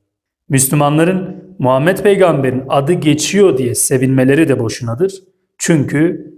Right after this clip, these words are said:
Kur'an'la doğrudan çelişen tonlarca ayet de içeriyor.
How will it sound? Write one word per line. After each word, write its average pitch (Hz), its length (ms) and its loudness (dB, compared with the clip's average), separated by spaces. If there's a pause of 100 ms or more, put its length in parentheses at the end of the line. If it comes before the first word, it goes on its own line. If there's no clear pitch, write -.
(120)
Kur'an'la 131 760 -2
doğrudan 151 640 2
çelişen 147 840 -4 (300)
tonlarca 143 680 0
ayet 120 460 -2
de 110 80 -6
içeriyor. 101 440 -10